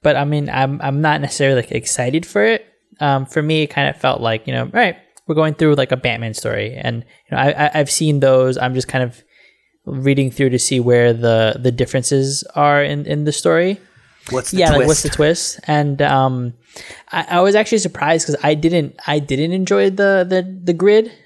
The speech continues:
Speaker 1: Um, I typically do, but yeah, I,
Speaker 2: Really?
Speaker 1: for, for whatever, for
Speaker 2: That's
Speaker 1: whatever
Speaker 2: surprising.
Speaker 1: reason, like, it didn't feel as dynamic to me. It felt too clean, I think. And for it to be, like, a Joker story, I don't know that, um,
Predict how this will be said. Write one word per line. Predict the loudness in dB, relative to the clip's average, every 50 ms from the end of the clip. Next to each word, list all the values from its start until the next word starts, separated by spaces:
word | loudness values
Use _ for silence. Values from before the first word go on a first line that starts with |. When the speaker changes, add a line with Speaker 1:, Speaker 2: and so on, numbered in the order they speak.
| _ -10 -4
Speaker 1:
Um, | -2 0 2 2 0 -2 -4 -4 -6 -6 -10 -12 _ -4
I | -2 -2
typically | 0 0 0 2 4 4 4 4 2
do, | 2 2 4 4 4 4
but | 4 2 2 2 2 0 -4 -12 _ _ -20 -20 -20 -20 _
yeah, | -2 0 0 2 2 2
I, | 2 2 4 4 4 4
Speaker 2:
Really? | 4 4
Speaker 1:
for, | 2 2 2 2 2 2
for | 0 0 2
whatever, | 4 4 2 2 2 -2 -4
for | -4 -8 _ _ _ -4
Speaker 2:
That's | 0 4
Speaker 1:
whatever | 4 6 6 6 6
Speaker 2:
surprising. | 6 6 6
Speaker 1:
reason, | 4 2 0
like, | -2 -2 -2 -2
it | -2 -2 -2 -2 0 0
didn't | 0 0 0 -2 -8
feel | -10 -2 0 2 2 2
as | 0 -2 -2 0 2 2 0 0 -4 -6
dynamic | -6 -4 -4 -4 -6 -6 -6 -6 -6 -6
to | -4 -2
me. | 0 0 -2 0 -2
It | -2 0
felt | 2 0 0 0 -2 -6
too | -6 -2 -2 -2 -2
clean, | -2 -4 -2 -2 -2 -4 -4 -6 _ -2
I | -2 -2
think. | 0 0 0 -2 -2 -8 -12 _ _ _ _ _ _ -6
And | -2 -2 -2 -2 0
for | -2 -2
it | 0
to | 0 0
be, | 2 2
like, | 4 2 2 0 -2 -6
a | -6
Joker | -6 -2 2 2 2 2 2 0 -2
story, | -2 -2 -2 2 4 4 4 4 4 0 -2 -4 -8 -20 _ _ -20 -20 -20 -16 -6 -6
I | -4
don't | 0 2 0 0 2
know | 0 0 0
that, | 2 2 2 2 0 -2 -6 -10 -8
um, | -4 -2 0 0 0 -2 -4 -6 -8 -10